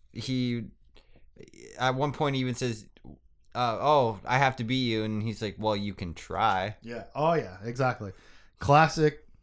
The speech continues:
Speaker 2: just boring l-, cardboard rival.
Speaker 1: Yeah, but it's, it, the, he makes a comment in the actual, in the actual writing about how the, it,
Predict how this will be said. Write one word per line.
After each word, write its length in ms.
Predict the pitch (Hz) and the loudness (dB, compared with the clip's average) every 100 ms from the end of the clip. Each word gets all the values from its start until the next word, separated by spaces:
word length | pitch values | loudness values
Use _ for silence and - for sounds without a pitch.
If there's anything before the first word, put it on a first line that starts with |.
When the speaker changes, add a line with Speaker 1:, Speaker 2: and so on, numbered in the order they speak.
| _ _ - - - _ | _ _ -20 -20 -20 _
Speaker 2:
just 260 | - 147 - 117 101 | -2 -2 -2 -16 -2
boring 580 | 135 143 147 143 143 127 | 4 6 6 6 2 0
l-, 240 | 113 113 - _ _ - - - - 117 - | -4 -8 -14 _ _ -20 -20 -20 -20 -20 -10
cardboard 580 | - 143 147 135 139 123 | 2 4 4 4 2 2
rival. 560 | 107 113 135 110 95 - _ _ - - - _ | -2 0 0 0 -8 -12 _ _ -20 -20 -20 _
Speaker 1:
Yeah, 560 | 104 127 127 117 107 | -2 2 4 4 0
but 240 | 117 113 135 | -2 0 2
it's, 280 | 131 131 85 76 - _ - | 0 -2 -8 -14 -20 _ -20
it, 220 | - 190 - _ - | -18 -18 -20 _ -12
the, 140 | 123 123 | -4 -2
he 160 | 123 | 0
makes 220 | 143 143 | -2 -2
a 60 | 123 - - - - - | -4 -8 -18 -20 -20 0
comment 440 | 135 139 120 107 | 2 2 0 -2
in 180 | 95 113 | -4 -4
the 60 | 107 | -4
actual, 800 | 98 110 110 - 104 98 92 82 - _ - | -2 -2 -4 -4 -2 -2 -4 -10 -20 _ -16
in 100 | - | -8
the 80 | 110 | -4
actual 280 | 107 104 104 | -4 -4 -4
writing 400 | 107 110 107 104 | 0 0 0 -2
about 300 | 98 104 101 | -2 0 0
how 340 | 110 104 101 - - - _ - _ 110 | 0 0 0 -4 -16 -20 _ -20 _ -12
the, 480 | 101 117 110 101 - - _ - | -4 -2 -2 -6 -10 -20 _ -6
it, 260 | 120 98 | -4 -4